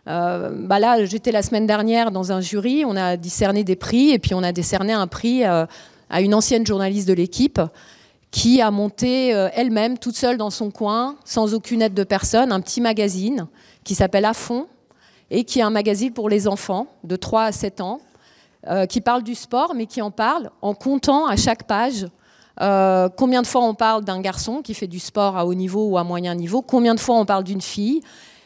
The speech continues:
et en essayant d'équilibrer et la une du journal et toutes les pages de ce journal, aussi bien dans les photos que dans les articles, en parlant du sport masculin et du sport féminin à destination des enfants.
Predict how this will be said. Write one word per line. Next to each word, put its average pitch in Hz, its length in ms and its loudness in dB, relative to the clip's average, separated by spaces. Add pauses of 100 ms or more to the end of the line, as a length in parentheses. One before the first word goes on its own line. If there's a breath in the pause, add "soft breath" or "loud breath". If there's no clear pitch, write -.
(160 loud breath)
et 254 160 6
en 262 140 4
essayant 262 300 0
d'équilibrer 240 840 0
et 262 100 0
la 247 140 4
une 240 180 0
du 226 140 -2
journal 214 600 -2
et 247 160 2
toutes 233 220 -4
les 233 80 6
pages 214 240 2
de 208 60 -2
ce 208 160 -4
journal, 208 420 0
aussi 214 200 -2
bien 214 120 4
dans 214 100 4
les 208 120 4
photos 220 240 0
que 214 60 -4
dans 196 100 2
les 190 160 0
articles, 190 560 0 (340 loud breath)
en 220 140 2
parlant 240 320 -2
du 220 140 -8
sport 226 280 -2
masculin 214 440 -4
et 233 60 -4
du 196 120 -10
sport 202 240 -8
féminin 196 380 -4
à 226 40 -4
destination 190 560 -6
des 202 220 -6
enfants. 170 300 -10